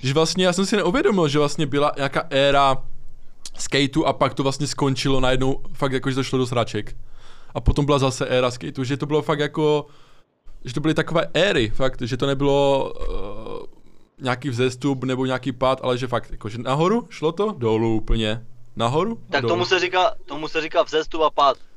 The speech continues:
Speaker 2: Tomu
Speaker 1: Jo,
Speaker 2: se
Speaker 1: ale
Speaker 2: říká, jako
Speaker 1: bylo to
Speaker 2: říká.
Speaker 1: strašně rychle, jako kdyby, že jsem si to neuvědomil až tak. A až, až díky tomu filmu jsem si uvědomil, že, že to pro ty skejťáky muselo být těžké, ta doba. A i teď
Speaker 2: A
Speaker 1: je
Speaker 2: v čem?
Speaker 1: určitě.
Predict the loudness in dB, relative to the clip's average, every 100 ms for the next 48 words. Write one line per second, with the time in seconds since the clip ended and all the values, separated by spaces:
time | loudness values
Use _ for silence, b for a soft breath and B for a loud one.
0 | -20 -18 -14 0 4 4 6 6 6 4
1 | 2 2 2 2 2 2 2 2 2 4
2 | 4 4 4 2 0 0 0 0 2 2
3 | 4 2 2 2 0 0 2 2 2 0
4 | 0 -2 -2 -4 -4 -4 -4 -2 0 0
5 | 0 0 -2 -2 0 2 2 2 2 4
6 | 2 0 B B B B B -2 -2 0
7 | 0 2 4 2 2 2 2 2 0 0
8 | 2 0 0 -2 -2 -4 -4 -6 -4 -2
9 | -4 b b b b -6 -6 -6 -10 -12
10 | -12 -10 -4 -2 0 0 0 0 0 -4
11 | -6